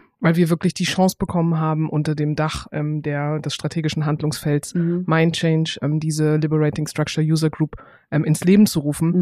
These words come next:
Speaker 2: Mhm.
Speaker 1: Und was mir auch, ähm, wo ich auch noch, äh, kurz was ergänzen
Speaker 2: Ja.
Speaker 1: wollte, war zum Thema kaltes Wasser. Auch damals, äh, standen wir ja am Lockdown sozusagen, am, am Beginn des Lockdowns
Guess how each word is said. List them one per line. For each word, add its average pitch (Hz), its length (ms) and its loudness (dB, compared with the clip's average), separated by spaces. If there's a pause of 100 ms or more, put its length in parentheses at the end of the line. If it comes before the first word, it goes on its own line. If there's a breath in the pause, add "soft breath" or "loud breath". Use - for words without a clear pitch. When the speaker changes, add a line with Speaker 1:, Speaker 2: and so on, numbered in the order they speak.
Speaker 2:
Mhm. 185 160 -2 (120)
Speaker 1:
Und 160 220 2
was 165 220 0
mir 160 200 2
auch, 175 340 0
ähm, 170 420 2
wo 160 100 2
ich - 160 -2
auch 180 140 4
noch, 190 280 6
äh, 160 60 -10 (400)
kurz - 260 2
was 185 160 2
ergänzen 185 460 4
Speaker 2:
Ja. 165 80 6
Speaker 1:
wollte, 170 160 4
war 165 120 4
zum 175 160 2
Thema 165 260 4
kaltes 160 400 -2
Wasser. 156 320 0 (280 soft breath)
Auch 156 140 0
damals, 180 540 4
äh, 180 260 4
standen 180 380 2
wir 170 100 2
ja 170 340 4
am 180 160 8
Lockdown 185 720 6
sozusagen, 185 640 0
am, 160 140 -2 (320)
am - 0 -
Beginn 175 340 2
des 175 160 0
Lockdowns 170 520 2